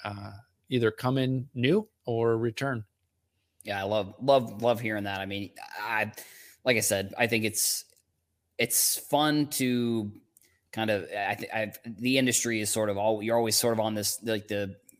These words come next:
Speaker 2: I don't, s-, seat of your pants. I don't
Speaker 1: Mm-hmm.
Speaker 2: think that's the saying, but, like, you're always kind of on your toes a little bit.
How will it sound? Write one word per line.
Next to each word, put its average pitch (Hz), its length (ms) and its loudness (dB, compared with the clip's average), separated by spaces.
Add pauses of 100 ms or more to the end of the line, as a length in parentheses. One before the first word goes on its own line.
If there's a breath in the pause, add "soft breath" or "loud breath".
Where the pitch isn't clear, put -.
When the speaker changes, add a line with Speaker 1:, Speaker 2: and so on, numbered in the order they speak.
(280)
Speaker 2:
I - 40 -8
don't, - 120 -12
s-, - 240 -2
seat - 360 -2
of 147 60 0
your 165 120 0
pants. 156 640 -2 (400)
I 113 60 2
don't 123 80 6
Speaker 1:
Mm-hmm. - 60 -2
Speaker 2:
think 120 140 0
that's 113 200 0
the 113 140 -2
saying, 117 360 2
but, 104 140 0
like, 107 160 2
you're 131 100 4
always 135 220 6
kind 123 180 2
of 113 140 0 (240 loud breath)
on 139 160 8
your 120 100 2
toes 117 340 4
a 107 40 -4
little 101 160 -2
bit. 95 240 -2